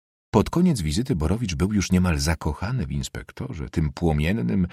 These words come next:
i entuzjastycznym uczuciem, jakie pali się dla pierwszego mistrza w duszy młodzieńczej. Dobroć zwierzchnika roznieciła w nim rzewną wdzięczność.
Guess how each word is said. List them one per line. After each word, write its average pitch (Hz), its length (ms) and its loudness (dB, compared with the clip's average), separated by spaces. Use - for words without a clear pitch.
i 104 140 8
entuzjastycznym 98 840 4
uczuciem, 110 500 -2
jakie 87 260 0
pali 143 280 -8
się - 140 -4
dla 87 120 0
pierwszego 85 480 -2
mistrza 73 560 0
w 76 80 -8
duszy 73 260 0
młodzieńczej. - 840 -8
Dobroć 123 560 0
zwierzchnika 67 680 -4
roznieciła 85 600 2
w 85 60 0
nim 85 200 6
rzewną 90 480 0
wdzięczność. - 840 -8